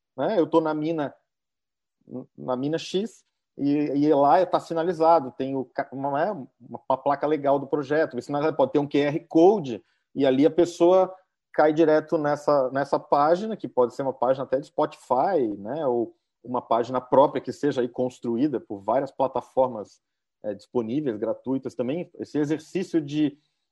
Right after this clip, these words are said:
e o Alexandre também é pai dessa matéria, o Alexandre pode colaborar, porque esse exercício de usar, é, a tecnologia que existe, a gente não se perder, é, tentando reinventar a roda de algumas coisas, ou, ou, né, caindo num nó, ficando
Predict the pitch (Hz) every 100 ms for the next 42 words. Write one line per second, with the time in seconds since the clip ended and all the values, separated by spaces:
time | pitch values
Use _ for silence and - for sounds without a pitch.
0 | _ - 160 131 113 165 175 180 180 -
1 | 170 180 185 180 175 185 156 120 117 131
2 | - 143 143 151 160 165 131 - 127 _
3 | _ _ 139 151 185 160 156 - 185 175
4 | 165 143 127 165 190 - _ _ - 127
5 | 127 123 113 - 135 - 156 151 156 147
6 | 143 110 107 151 156 131 - 131 131 120
7 | 110 120 156 - 170 143 139 151 151 160
8 | 156 139 120 151 160 - _ _ _ _
9 | 123 123 - 147 143 160 147 139 165 156
10 | 151 143 160 165 117 113 151 175 127 -
11 | _ _ _ _ 104 104 135 123 165 143
12 | - 143 120 110 - _ 160 175 160 165
13 | 156 147 _ _ _ - 143 160 - 175
14 | 175 180 175 156 160 175 - 160 156 156